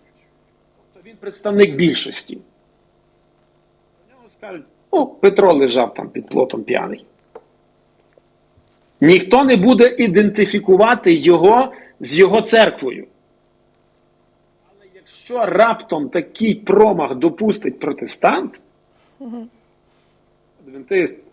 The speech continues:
Speaker 1: баптист, будь-хто, то не скажуть: «Іван лежав під плотом». Скажуть: «Суботник лежав під плотом». Або скажуть: «Баптист лежав під плотом».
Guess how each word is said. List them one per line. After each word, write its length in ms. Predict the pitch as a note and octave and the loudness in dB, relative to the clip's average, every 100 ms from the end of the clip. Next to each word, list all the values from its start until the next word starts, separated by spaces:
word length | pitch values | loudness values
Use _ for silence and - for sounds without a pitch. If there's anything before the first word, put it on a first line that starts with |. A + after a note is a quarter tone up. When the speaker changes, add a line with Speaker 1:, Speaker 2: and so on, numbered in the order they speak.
| _ _ - - _ - | _ _ -20 -20 _ -10
Speaker 1:
баптист, 580 | F#3+ - E3+ E3 - - | -10 -4 0 0 -2 -8
будь-хто, 640 | C3 B3 B3 - B2 - - _ _ _ _ _ _ _ _ _ _ _ _ _ _ - | 2 2 2 0 -2 -2 -16 _ _ _ _ _ _ _ _ _ _ _ _ _ _ -2
то 140 | F3 | 2
не 120 | F#3+ | 2
скажуть: 680 | F3+ B3 C#4+ B3+ G#3+ - - - | 2 0 2 0 2 0 -2 0
«Іван 420 | G#3 A3+ A3 F3 | 2 4 2 2
лежав 320 | D#3+ C#3+ C#3+ | 2 2 0
під 180 | C#3+ B2+ | -2 -8
плотом». 400 | - A#2+ - - _ _ _ _ _ _ _ _ _ _ _ _ _ | -6 -8 -8 -16 _ _ _ _ _ _ _ _ _ _ _ _ _
Скажуть: 300 | F#3 C#3 C3 _ _ _ _ _ | -20 _ _ _ _ _ _ _
«Суботник 600 | _ C#3+ C3+ A3 A#3+ B3+ | _ -8 2 2 2 0
лежав 320 | B3 G#3 F3 - | 2 4 2 0
під 160 | C3+ | -6
плотом». 420 | - B2+ - - - _ _ _ _ - _ _ | -8 -10 -10 -14 -20 _ _ _ _ -20 _ _
Або 220 | D#3 D#3+ | -16 -16
скажуть: 400 | - E3+ D3+ C3 | -4 0 2 0
«Баптист 500 | B2+ B2+ - B3 C#4 | -2 -2 2 2 2
лежав 340 | B3+ G3 F#3+ - | 2 4 2 0
під 160 | D3 | -8
плотом». 420 | - C#3 A#2 - | -8 -8 -8 -12